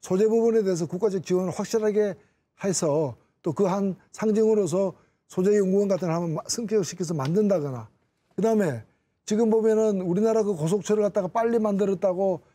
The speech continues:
자화자찬을 하고 있지만은 지금 고속철도에 있어서 해외 경쟁력이 굉장히 떨어져요. 다른 우리보다 후발주자인 중국은 그 고속철도 차량을 만들어서 해외 수출하고 있는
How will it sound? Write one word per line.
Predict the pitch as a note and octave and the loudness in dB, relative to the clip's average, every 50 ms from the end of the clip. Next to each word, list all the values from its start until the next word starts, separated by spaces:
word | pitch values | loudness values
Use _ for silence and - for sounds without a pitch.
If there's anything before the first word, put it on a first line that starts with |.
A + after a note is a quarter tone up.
| _ _ | _ _
자화자찬을 | - - D#3 F3 G3 F#3 G3 F#3+ - G3 G3 F3 | -6 -2 0 0 0 0 -2 -2 -2 -2 -2 0
하고 | F3 F#3 F3+ F#3 | -2 0 0 -2
있지만은 | E3 D3 - E3 D#3+ D#3 D#3+ F3+ F#3+ F#3 D3+ A#2+ A2 - _ - - _ _ _ _ _ | -2 -2 -4 -6 -4 -4 -4 -4 -4 -4 -4 -6 -8 -12 _ -20 -20 _ _ _ _ _
지금 | - A3 A3+ A#3 A#3 A3 G#3 E3+ - _ _ _ _ _ | 0 2 2 2 2 0 -2 -6 -10 _ _ _ _ _
고속철도에 | - D3+ D3 G#3+ A3+ - - A#3+ A#3 - B3 A#3 A3+ A3 | -4 0 0 0 0 2 0 -2 0 2 2 4 4 4
있어서 | G3 E3+ F#3+ F3+ G#3+ G3+ | 2 2 0 0 0 0
해외 | C3 E3+ G3 G#3+ A#3 | 2 2 2 2 2
경쟁력이 | G3 F#3+ G3 G3 G3 G#3 G#3 G#3 G#3 | 2 2 0 2 2 2 2 0 0
굉장히 | E3 F3 G3+ A3 A#3+ - | 0 0 2 2 0 0
떨어져요. | C4 B3 A3+ A3 F#3 F#3+ D#3 B2 A#2 B2 D3 D3+ B2+ A2 - - - - _ _ _ _ | 0 0 0 0 0 0 -2 -2 -4 -6 -6 -8 -10 -14 -18 -20 -20 -20 _ _ _ _
다른 | - E3+ F#3+ G#3+ G3+ E3+ - - - - | -4 -2 -2 -2 -4 -8 -14 -14 -6 -2
우리보다 | F#3 G3 A3 A3 G#3+ A#3+ A3 A3+ | 0 2 2 2 2 2 2 0
후발주자인 | F#3 C#3 A3+ A#3 B3 A#3 G#3+ F#3+ G3+ A3+ A3 A3 E3+ | 0 -2 -2 0 0 0 -2 0 0 0 2 2 0
중국은 | - G3+ G#3 G3+ A3 A3 A3+ A3+ A3+ G3+ F3 - _ _ _ _ _ _ _ _ _ _ | 0 -2 0 0 2 2 2 0 0 -2 -6 -10 _ _ _ _ _ _ _ _ _ _
그 | - G3+ G#3 F#3+ | 2 2 2 2
고속철도 | - D#3+ E3 F3+ G#3 - - B3 G#3 B3 G#3+ | 0 0 0 0 0 0 -2 -2 -2 -2 -2
차량을 | - G3 A#3+ B3 A3+ A3+ A3+ | -2 0 0 2 2 2 2
만들어서 | G#3+ G3 F#3+ G3+ G3 F3+ F#3+ G3+ G3 D#3 | 0 0 0 -2 -2 0 0 0 0 0
해외 | D3 F#3 G3 G3+ G3+ | 2 2 2 0 0
수출하고 | F3+ - - - - B3+ B3+ A#3+ A3 G#3 G3+ | -2 -4 -6 -6 -2 -2 -2 0 0 0 0
있는 | F#3 F#3 F3 D#3+ C#3 B2 | 0 0 -2 -4 -6 -8